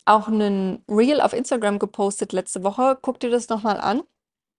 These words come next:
Und da zeige ich dir noch mal den Effekt vom Zinseszinseffekt und wie genial der ist.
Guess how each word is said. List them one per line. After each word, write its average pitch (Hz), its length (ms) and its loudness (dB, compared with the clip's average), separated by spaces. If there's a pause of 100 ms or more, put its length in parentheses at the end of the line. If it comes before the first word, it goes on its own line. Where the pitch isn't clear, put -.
(560)
Und 233 160 0
da 214 100 2
zeige 233 280 2
ich 233 80 -8
dir 226 100 0
noch 208 160 -2
mal 202 140 -2
den 196 160 -4
Effekt 233 360 -6
vom 208 200 -6
Zinseszinseffekt - 1120 -6
und 214 220 -2
wie 233 380 2 (160)
genial 214 720 2
der 202 220 0
ist. - 260 -14